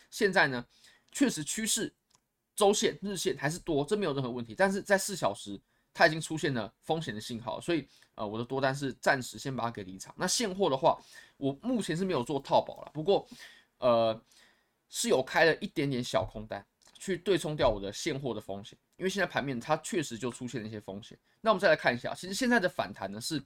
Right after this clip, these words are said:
属于比较无力的，稍微比较无力的反弹。那，呃，可以被我归类在零点五的反弹。你可以发现呢，我们这一波啊下跌过后，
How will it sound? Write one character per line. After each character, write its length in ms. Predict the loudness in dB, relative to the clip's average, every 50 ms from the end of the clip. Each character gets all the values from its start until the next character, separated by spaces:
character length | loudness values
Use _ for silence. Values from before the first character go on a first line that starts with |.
| _ -20 -20 _ _
属 280 | -12 -8 -6 -4 -2 -2
于 60 | -2
比 160 | -2 -2 2
较 160 | 4 4 4 4
无 180 | 0 -6 -8 -6
力 180 | -6 -6 -6
的， 160 | -6 -10 -16 -20 _ _ _ _ _
稍 220 | -6 0 2 4 6
微 120 | 6 4
比 60 | 4
较 120 | 4 2 2
无 120 | 2 -2
力 100 | -4 -4
的 80 | -4 -6
反 140 | -8 -12 -14
弹。 140 | _ -20 -20 -14 -6
那， 240 | -2 -2 -2 -2 -6 _ _ -20 -20 _ _ _ _ _
呃， 220 | -4 -2 -2 -2
可 160 | 0 4 6
以 160 | 6 6 4 -4 _ _
被 120 | 2 2 4
我 140 | 4 2
归 200 | 0 0 -2 -2
类 120 | 0 -2 2
在 180 | 2 4 4
零 200 | 4 2 -2 -4
点 200 | -2 0 0 0
五 120 | 0 -4 -8
的 80 | -10
反 200 | -12 -12 -14 -14
弹。 160 | -16 _ -18 -14
你 60 | -6
可 60 | -6
以 60 | -2 2
发 140 | 2 2
现 160 | 2 0 -4 -6
呢， 100 | -6 -10 -14 _ -20 -20 _ _
我 120 | _ -4 -2
们 120 | -2 -2
这 120 | -2 -2 -2
一 60 | -2
波 220 | -2 0 2 2
啊 60 | 2
下 240 | 2 4 4 4 4
跌 160 | 4 0 -6
过 180 | -8 -6 -8 -8
后， 220 | -8 -8 -10 -12